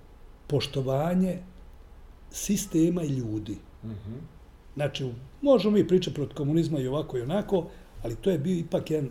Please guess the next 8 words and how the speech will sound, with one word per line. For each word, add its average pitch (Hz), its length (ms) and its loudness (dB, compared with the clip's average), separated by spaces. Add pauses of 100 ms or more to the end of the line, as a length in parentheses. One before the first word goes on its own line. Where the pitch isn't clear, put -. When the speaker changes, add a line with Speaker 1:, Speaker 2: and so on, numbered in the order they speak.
Speaker 1:
stabilan 123 480 -4
sistem 180 560 -2 (580)
i 131 180 -2 (220)
ljudi 165 360 4
su - 160 -8
bili 180 440 0
ipak 226 500 2 (400)
patrijarhalnije, 180 1000 6